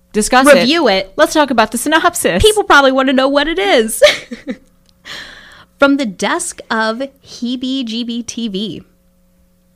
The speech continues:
Speaker 2: Oh, I didn't <laughs> wanna read this part. I'm sorry. <laughs> That's just saying that Mister Suit picked it. Um, it's fine.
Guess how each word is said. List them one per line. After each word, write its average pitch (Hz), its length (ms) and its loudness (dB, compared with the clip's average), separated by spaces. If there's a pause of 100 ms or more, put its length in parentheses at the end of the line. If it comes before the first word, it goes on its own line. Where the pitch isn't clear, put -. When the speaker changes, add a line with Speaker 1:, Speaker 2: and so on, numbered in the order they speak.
(340)
Speaker 2:
Oh, 185 120 -2
I 185 100 -2
didn't 202 180 -6
<laughs> - 20 0
wanna 302 180 6
read 285 280 2
this - 220 2
part. 262 340 4
I'm 247 180 -2
sorry. 208 460 -4 (400)
<laughs> - 400 -18
That's 269 240 -2
just 254 200 -6
saying 269 220 -4
that 220 100 -10
Mister 220 280 -8
Suit 190 480 -8 (1300)
picked - 280 -4
it. 170 200 -6 (340)
Um, 208 340 2 (880)
it's 220 120 -10
fine. 135 240 -4